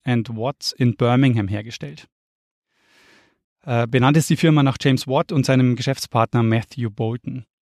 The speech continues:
Und einer ihrer Mitarbeiter ist ein gewisser William Playfair.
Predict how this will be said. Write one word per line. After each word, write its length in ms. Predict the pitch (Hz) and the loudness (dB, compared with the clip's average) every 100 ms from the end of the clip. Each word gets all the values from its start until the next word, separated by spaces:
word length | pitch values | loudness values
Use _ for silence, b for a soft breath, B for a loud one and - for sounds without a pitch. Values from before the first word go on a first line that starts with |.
| _ _ - | _ _ -6
Und 200 | 135 - | -6 -4
einer 320 | - 165 185 | 0 4 4
ihrer 180 | 175 127 | 4 2
Mitarbeiter 500 | 117 120 110 120 131 | 2 0 0 0 -2
ist 120 | 120 | 0
ein 80 | 123 | -2
gewisser 460 | 120 127 131 123 | 0 0 0 0
William 340 | 117 127 123 120 | 0 2 2 -2
Playfair. 560 | 117 113 - 139 143 | -4 -8 -8 -12 -14